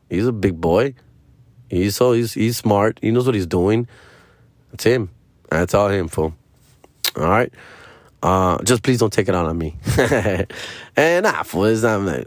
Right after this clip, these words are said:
yeah, nah, fool. I'm still gonna work with him. I'm still gonna do my thing. I'm gonna hang out with him. Hey, fool, God bless him and his family. Toda madre, yo, yo qué, güey? Yo quién soy, güey? Yo quién soy, güey? You know? Other than that, yeah, fool, so my little boy got sick, and, uh,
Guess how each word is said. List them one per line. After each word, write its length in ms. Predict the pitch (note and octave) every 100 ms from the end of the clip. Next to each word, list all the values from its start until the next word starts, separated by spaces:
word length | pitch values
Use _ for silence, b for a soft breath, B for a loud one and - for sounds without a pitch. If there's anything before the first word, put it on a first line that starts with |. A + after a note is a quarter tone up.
| -
yeah, 140 | F2+
nah, 180 | C2 - -
fool. 160 | - -
I'm 100 | G2+
still 160 | - A2+
gonna 140 | G2+
work 200 | G2+ G2+
with 120 | A2
him. 80 | G#2
I'm 80 | G2
still 160 | - G2
gonna 160 | F#2
do 80 | F#2
my 160 | F2 D2+
thing. 160 | G2
I'm 80 | F#2
gonna 160 | E2+ D#2
hang 160 | F2
out 160 | F2+ F#2
with 120 | F#2
him. 200 | F2+ F2 -
Hey, 220 | D#2+ D#2
fool, 320 | D2+ D#2+ D#2+ - _ D#2+ E2
God 180 | - F#2 F2+
bless 220 | G2 F#2
him 180 | G2+ G2
and 100 | F#2+
his 140 | F2+
family. 400 | G2+ F#2+ F#2 F#2+
Toda 180 | G2 F#2+
madre, 340 | F#2+ F#2+ G2
yo, 160 | G2 F#2+
yo 200 | A2 A2
qué, 260 | - C3+ C#3
güey? 100 | C#3
Yo 120 | E3
quién 240 | - F3+
soy, 280 | - D#3 D#3+
güey? 300 | C3+ A#2+ G2+
Yo 140 | A#2
quién 200 | B2 D#3
soy, 340 | B2+ G2 G2+ F2
güey? 380 | C#2+ B1 - - b b b b b b _ -
You 180 | C#2+ C#2
know? 200 | D#2 - _ B B B B B B B B -
Other 140 | B2
than 100 | B2
that, 180 | B2+ A#2+
yeah, 220 | A#2+ G2
fool, 200 | - G#2+
so 120 | G#2+
my 120 | G#2
little 200 | G#2 A2
boy 240 | F#2 G#2+ G#2
got 180 | G2 F2+
sick, 400 | - G2+ F2+ D#2+
and, 240 | D#2 D2
uh, 200 | D2+